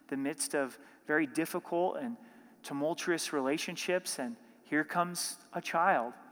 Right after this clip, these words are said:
I wonder how Moses' parents responded at this time. The excitement of, Oh, we're expecting. I wonder if we're gonna have a boy. If we have a boy,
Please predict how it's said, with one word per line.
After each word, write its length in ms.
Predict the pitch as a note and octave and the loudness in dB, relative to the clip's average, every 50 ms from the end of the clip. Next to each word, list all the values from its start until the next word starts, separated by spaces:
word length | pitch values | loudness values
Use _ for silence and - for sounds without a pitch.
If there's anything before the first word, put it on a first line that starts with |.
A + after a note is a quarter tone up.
| - - - - - - - - - | -20 -20 -20 -20 -20 -20 -18 -2 2
I 80 | D3 D3+ | 2 4
wonder 440 | D#3+ E3 F3 F3+ F3+ F3+ F3+ F3 E3+ | 6 6 6 6 6 6 6 6 6
how 360 | C#3 D#3+ E3+ E3 E3+ E3 - - | 4 6 6 6 6 6 2 -2
Moses' 600 | E3+ D#3+ D#3+ F3 E3+ E3 D#3+ D#3+ - - D#3 - | -4 -2 0 0 0 -2 -4 -4 -4 -4 -6 -8
parents 580 | - - E3 D#3 D#3 D3+ C#3 B2+ - - - - | -8 -6 -6 -4 -2 -2 -2 -4 -4 -8 -8 -8
responded 540 | C#3+ - - - D#3 D3+ D3 D3 C#3+ C3+ C#3 | -8 -8 -4 0 2 2 2 2 0 -2 -4
at 120 | C3 - | -4 -4
this 180 | - C#3+ - - | -4 -6 -6 -4
time. 420 | - - C#3 C3 B2+ C3 - - - - - - - - - - - _ _ _ _ _ - | -4 -2 0 0 0 -2 -4 -8 -14 -20 -20 -20 -20 -20 -20 -20 -20 _ _ _ _ _ -2
The 80 | - C#3+ | -2 -2
excitement 720 | C3+ C3+ - - - - C3+ D3+ F3+ F#3 G3+ F3 C#3+ C3 | -2 -2 -2 0 2 4 6 6 4 2 0 -2 -2 0
of, 280 | C3 C3 A#2+ A2+ - - - - - - - - | 0 0 -2 -4 -8 -14 -20 -20 -20 -12 -4 0
Oh, 140 | E3 D#3 | 2 2
we're 120 | D3+ D3+ D3 | 4 4 2
expecting. 680 | C#3+ - - - - D#3 D3 - - - B2+ A#2 A#2 - - - _ _ _ _ _ _ _ _ - | 0 -2 -4 -2 0 0 0 0 -4 -8 -8 -8 -10 -14 -20 -20 _ _ _ _ _ _ _ _ -10
I 40 | - | -6
wonder 220 | C#3+ D3 D3+ D#3+ D#3 | -4 -4 -4 -4 -4
if 140 | D3 - | -4 -4
we're 60 | - C#3+ | -4 -2
gonna 160 | C#3 C3 B2+ | 0 -2 -2
have 220 | A#2+ B2 C3 A#2+ | 0 -2 -4 -4
a 40 | A#2 | -6
boy. 380 | A2+ A#2 B2+ C#3+ F#3+ G#3 - - - - - _ _ _ - - - - - - - - - - | -6 -6 -4 -4 -4 -4 -6 -10 -12 -18 -20 _ _ _ -20 -20 -20 -20 -20 -20 -20 -18 -14 -12
If 140 | C#3 - | -4 2
we 100 | D#3 D#3+ | 4 6
have 200 | E3+ F3 F#3+ E3+ | 8 8 8 6
a 60 | E3 D3 | 4 0
boy, 460 | B2+ C3+ D3 F#3+ G3+ F3 D3+ D3 | -2 2 2 4 4 4 2 0